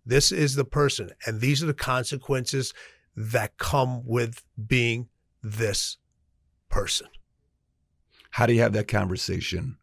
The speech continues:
Speaker 2: Guy asked me a question yesterday. I'm sitting there. Another guy comes, sits right next to my wife. We're having rest-, uh, uh, dinner at this place called Echo.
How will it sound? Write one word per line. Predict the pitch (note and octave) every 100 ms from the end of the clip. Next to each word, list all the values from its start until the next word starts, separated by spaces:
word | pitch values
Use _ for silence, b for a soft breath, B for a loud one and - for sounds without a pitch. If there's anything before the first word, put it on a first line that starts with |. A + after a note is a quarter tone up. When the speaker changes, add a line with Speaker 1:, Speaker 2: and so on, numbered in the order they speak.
| -
Speaker 2:
Guy | G#2
asked | G2+ F#2+ -
me |
a | -
question | G2+ - E2+
yesterday. | F#2 F2 D#2+
I'm | D#2+
sitting | - G2 D#2+
there. | E2+
Another | F#2+ G2
guy | F#2 F2
comes, | - F2+
sits | G2+ -
right | F#2+ E2+
next | F2+ -
to |
my | E2+ E2
wife. | E2+ E2+
We're | F2+
having | E2+ F#2
rest-, | C3+ C3+ -
uh, | G2
uh, | F#2 F#2+ F#2 E2
dinner | G2 F2+
at | E2+
this | F#2
place | - F2+
called | - F2+ D#2+
Echo. | F#2 E2 -